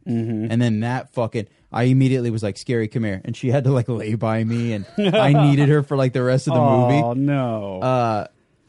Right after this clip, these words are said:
Speaker 1: I do that with my cats, too.
Speaker 2: but yeah, it was, it was cool. There were a couple moments of, like, like, porno level acting,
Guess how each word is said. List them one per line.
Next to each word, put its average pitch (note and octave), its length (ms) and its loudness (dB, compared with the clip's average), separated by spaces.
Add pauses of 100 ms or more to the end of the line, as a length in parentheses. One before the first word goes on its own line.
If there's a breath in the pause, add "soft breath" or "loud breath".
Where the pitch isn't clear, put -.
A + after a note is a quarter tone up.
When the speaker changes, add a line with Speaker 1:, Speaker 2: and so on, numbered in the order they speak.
(100)
Speaker 1:
I C#3 100 -6
do C3 120 -6
that A#2 100 -6
with G2+ 100 -14
my F#2 100 -12
cats, F2+ 420 -16
too. - 120 -18
Speaker 2:
but B2 160 0
yeah, A#2+ 180 -2
it C#3 180 -4
was, A#3+ 180 -8
it G#3 100 -8
was C4+ 160 -4
cool. B2 220 0
There F#3 120 0
were A#3 80 4
a G#3+ 40 -2
couple G3+ 360 -6
moments C3+ 440 -4
of, A#2 120 -8
like, G#2+ 360 -4 (280)
like, G2 180 -12 (360)
porno B2 460 -6
level A#2+ 320 -4
acting, C3 640 -4